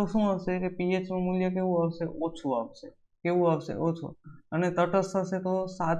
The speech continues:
તમને પી એચ જોવા મળશે અને સાત થી ઓછા મૂલ્ય હશે એને શું કહેશું આપણે? એસિડિક કહીશું. એ બધી ચર્ચા આપણે કરી.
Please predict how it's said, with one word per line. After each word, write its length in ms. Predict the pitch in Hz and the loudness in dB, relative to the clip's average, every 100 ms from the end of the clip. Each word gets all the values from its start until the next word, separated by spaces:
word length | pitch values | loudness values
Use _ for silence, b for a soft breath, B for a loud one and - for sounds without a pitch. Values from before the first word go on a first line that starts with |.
| - | 0
તમને 260 | 180 180 175 | -2 0 0
પી 180 | 175 175 | 0 -2
એચ 100 | 175 | -4
જોવા 240 | 165 160 160 | -2 0 0
મળશે 260 | 160 156 160 - _ _ - | -2 -4 -8 -10 _ _ -2
અને 160 | 202 | 0
સાત 300 | 180 180 175 175 - | 2 2 2 0 -6
થી 200 | 202 202 180 | 0 0 2
ઓછા 240 | 180 185 190 | -2 0 0
મૂલ્ય 280 | 185 185 180 | 2 2 2
હશે 220 | 175 175 175 | 0 0 -2
એને 160 | 170 175 | 0 0
શું 160 | 170 170 | -4 -4
કહેશું 220 | 170 165 | -2 -2
આપણે? 160 | 160 160 - | -4 -4 -2
એસિડિક 420 | 160 160 170 170 | -2 2 2 2
કહીશું. 320 | 156 160 160 - | 0 -2 -4 -8
એ 80 | 156 | -6
બધી 280 | 156 156 156 | -4 -4 -4
ચર્ચા 280 | 147 - 151 | -8 -6 -6
આપણે 200 | 156 160 | -4 -2
કરી. 280 | 160 131 | -2 -2